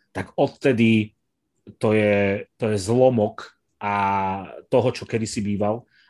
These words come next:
A, a hlavne, a to je, to je to hlavné, že v lani sme videli, aké to je, keď má trénera, ktorého pozná, ktorý, s ktorým si rozumie, keď má mančaft, ktorý je famózny a že to proste nedokázalo výjsť.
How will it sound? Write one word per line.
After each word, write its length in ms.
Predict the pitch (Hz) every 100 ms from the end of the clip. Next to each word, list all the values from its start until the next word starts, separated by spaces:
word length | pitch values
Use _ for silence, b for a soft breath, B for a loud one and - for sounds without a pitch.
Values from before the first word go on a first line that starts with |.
| _
A, 200 | 104 -
a 120 | 131
hlavne, 480 | 127 135 135 123 127
a 120 | 107
to 160 | 98 127
je, 120 | 117
to 160 | 110 123
je 80 |
to 140 | 113 110
hlavné, 440 | 104 110 104 95
že 320 | 90 98 92 90 _ _ _
v 60 | 98
lani 240 | 123 139
sme 200 | 131 113
videli, 520 | 104 110 110 98 104 - _
aké 280 | 110 - 131
to 200 | - 107
je, 240 | 107 117 -
keď 180 | 131 110
má 200 | 110 95 92
trénera, 400 | 131 147 151 139
ktorého 440 | 135 139 135 135
pozná, 440 | - 143 127 135 127
ktorý, 440 | - 135 127 135 -
s 200 | - -
ktorým 240 | 139 127
si 120 | 123
rozumie, 560 | 127 123 123 117 113 117 _ _ _
keď 140 | _ 117
má 120 | 117
mančaft, 600 | 113 123 135 135 135 123
ktorý 300 | - 135 123
je 200 | 120 113 110 -
famózny 840 | - - 135 131 127 107 123 139 - _ _
a 400 | 113 117 113 117
že 160 | 113
to 120 | 131 113
proste 360 | 127 131 120
nedokázalo 520 | 107 104 107 95 95
výjsť. 280 | 92 90 92